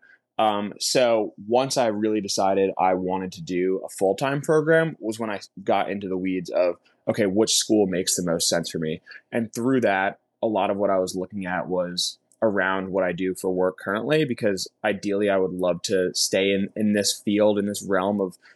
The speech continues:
of what I'm currently doing in the audio space. Um, and also location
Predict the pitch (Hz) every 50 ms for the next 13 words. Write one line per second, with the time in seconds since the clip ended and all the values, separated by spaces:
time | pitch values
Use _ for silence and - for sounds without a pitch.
0 | _ _ _ 107 101 104 104 98 98 - - 110 101 95 85 104 98 87 98 95
1 | 98 101 98 101 101 95 92 98 104 110 110 117 117 - - 131 131 139 151 143
2 | - - _ _ _ _ _ _ _ _ 113 113 107 107 107 104 - - _ -
3 | - 135 131 123 127 127 - - - 123 120 120 117 110 113 110 107 - - 95
4 | 101 104 - - 90 85 82